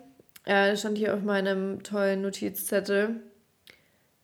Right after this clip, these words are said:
Dann, äh, die Geschichte habe ich euch erzählt, die Geschichte habe ich euch auch erzählt. Ähm,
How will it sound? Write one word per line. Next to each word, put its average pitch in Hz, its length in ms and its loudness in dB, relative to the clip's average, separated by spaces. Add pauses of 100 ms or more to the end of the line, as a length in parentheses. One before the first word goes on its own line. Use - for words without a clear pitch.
(260)
Dann, 190 800 4
äh, 110 200 -6
die 190 180 -6
Geschichte 196 300 -4
habe 185 120 -2
ich 202 60 -4
euch 190 100 0
erzählt, 220 480 -2
die 202 60 -4
Geschichte 202 340 -2
habe 180 100 -4
ich 190 120 -8
euch - 60 -4
auch - 160 0
erzählt. 240 600 2
Ähm, 185 800 4